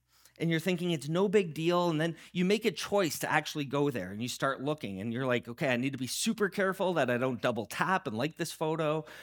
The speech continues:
but I need to zoom in just to make sure I know how to pray for them better." But you make a choice and it starts with the thought.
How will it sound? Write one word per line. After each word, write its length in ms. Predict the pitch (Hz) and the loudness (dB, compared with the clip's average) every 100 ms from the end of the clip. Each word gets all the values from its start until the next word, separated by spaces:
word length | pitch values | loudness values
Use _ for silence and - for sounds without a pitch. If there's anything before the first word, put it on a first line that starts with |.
| - | -12
but 100 | - | -2
I 60 | 131 | 0
need 180 | 131 147 | 0 -2
to 80 | 139 | -4
zoom 260 | 123 127 | -2 0
in 200 | 139 165 | 0 -2
just 160 | 135 - | -4 -6
to 40 | |
make 160 | 127 113 | -6 -6
sure 220 | - 127 | -4 -2
I 60 | 123 | -2
know 100 | 117 | 0
how 100 | 123 | -4
to 100 | 107 | -4
pray 340 | - 151 165 | -4 -2 -2
for 240 | 165 160 | -2 -4
them 180 | 160 170 | -2 -2
better." 400 | 156 160 160 160 - - - - - - _ - | 0 0 2 -2 -6 -16 -16 -18 -20 -20 _ -2
But 120 | 190 | 2
you 140 | 190 | 6
make 260 | 202 214 240 | 6 6 6
a 80 | - | 0
choice 540 | - 190 220 202 170 | -2 2 4 4 0
and 120 | 180 | 0
it 80 | 180 | 0
starts 600 | - - 196 208 226 - | 0 -2 0 0 -2 -2
with 140 | 196 - | -4 -4
the 80 | |
thought. 720 | 170 - 202 202 139 - - | -10 -6 -4 -2 -2 -4 -12